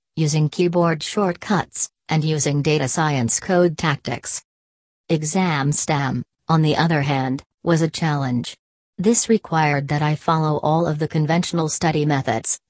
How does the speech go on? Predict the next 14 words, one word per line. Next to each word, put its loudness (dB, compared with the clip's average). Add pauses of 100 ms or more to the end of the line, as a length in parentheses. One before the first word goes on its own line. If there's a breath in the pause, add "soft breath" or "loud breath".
(120)
including 2
an 0
actuarial 0
study 0
manual, 0 (180)
about 0
ten 0
practice -2
exams, 0 (240)
and 0
frequent -2
trips -2
to -6
Starbucks. -2